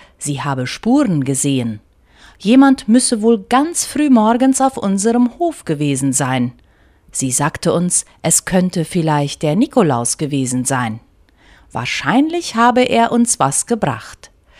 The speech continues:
Wir sollten doch mal nachschauen, ob wir etwas fänden. Voller Neugier liefen wir um unser Haus und suchten. In unserem Eifer mussten wir manchmal etwas länger suchen.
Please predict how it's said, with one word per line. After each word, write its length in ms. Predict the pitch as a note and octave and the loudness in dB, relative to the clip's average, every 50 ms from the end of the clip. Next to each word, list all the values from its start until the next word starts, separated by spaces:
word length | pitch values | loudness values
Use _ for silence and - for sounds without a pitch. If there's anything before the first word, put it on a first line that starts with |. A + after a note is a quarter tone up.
| - - - _ | -20 -20 -4 _
Wir 160 | E3+ G3+ G3+ | 4 4 6
sollten 420 | F#3 A3+ A#3+ C#4 C#4 C#4 D4 C#4+ | 6 6 4 4 2 2 2 4
doch 200 | C4+ C#4 C4 C4 | 4 4 2 2
mal 140 | - C#4 C#4 | 2 4 4
nachschauen, 760 | C#4 D#4 D#4 D4+ - - - - F3 D#3 D3+ D3+ D3 D#3 D#3 - | 4 4 2 -2 -4 -6 -2 2 2 4 4 4 2 0 -2 -2
ob 220 | - D3 - - F3+ | -2 -4 -2 -2 -2
wir 160 | E3+ - - | -2 -2 -2
etwas 340 | - - - F3 F3+ - - | -4 -6 -6 -6 -6 -6 -4
fänden. 540 | - B3+ B3 G#3+ E3+ B2+ A#2+ A2 G#2 A#2 - _ _ _ _ _ _ _ _ _ _ _ _ _ - _ _ | -2 -2 0 0 -2 -2 -4 -6 -8 -10 -14 _ _ _ _ _ _ _ _ _ _ _ _ _ -20 _ _
Voller 460 | - - - C#4+ D#4 D4+ B3 F#3 D3+ | -20 -2 2 2 4 4 4 2 2
Neugier 520 | D3 D3+ E3 F#3+ A3 A3 F#3+ G3 F#3+ F3+ | 0 0 2 2 2 0 0 0 -2 0
liefen 460 | E3+ E3 F3+ A3+ A#3 - - G3+ F#3+ E3+ | -2 -2 -2 -4 -4 -4 -4 -4 -2 0
wir 180 | E3+ E3+ - | -2 -2 -2
um 140 | - E3+ - | -2 -4 -4
unser 400 | C#3+ E3+ E3 E3 F3+ E3+ - - | -4 -4 -2 -2 -2 -4 -4 -2
Haus 320 | F#3 F#3+ G#3 G3 F#3+ - | 0 0 0 0 -2 -4
und 160 | F#3 F#3 F#3+ - | -6 -6 -6 -4
suchten. 560 | - G#3+ F3+ - - - - B2+ C3 A#2+ - - _ _ _ _ _ _ _ _ _ _ - | -2 -2 -2 -4 -8 -10 -8 -8 -8 -8 -10 -16 _ _ _ _ _ _ _ _ _ _ -6
In 100 | D#3+ D3+ | -4 -2
unserem 400 | D3+ F3 D#3+ E3+ E3+ E3 E3 F3 | -2 -2 -2 0 0 0 -2 -2
Eifer 440 | - F#3+ G#3+ A3+ A3 - - G3+ F#3+ | 0 0 0 0 0 0 0 0 0
mussten 420 | F#3+ G#3 A3 - - - - G3+ | 2 2 0 0 -2 -6 -6 -4
wir 140 | F#3+ G3 F#3+ | -2 0 0
manchmal 480 | F#3 F3 F3+ F#3+ - - - G#3 G3+ G#3 - | 0 0 0 -2 -2 -2 -2 0 0 0 -2
etwas 360 | G3+ - - G#3+ G#3+ - - | -4 -2 0 -2 0 0 0
länger 340 | C#4 D#4 D#4+ B3+ F3 D3 C3+ | 2 2 4 4 4 2 0
suchen. 540 | - D3 C#3 C3 - - B2 F2+ G#2+ B2+ | -2 -4 -4 -6 -6 -8 -8 -8 -8 -12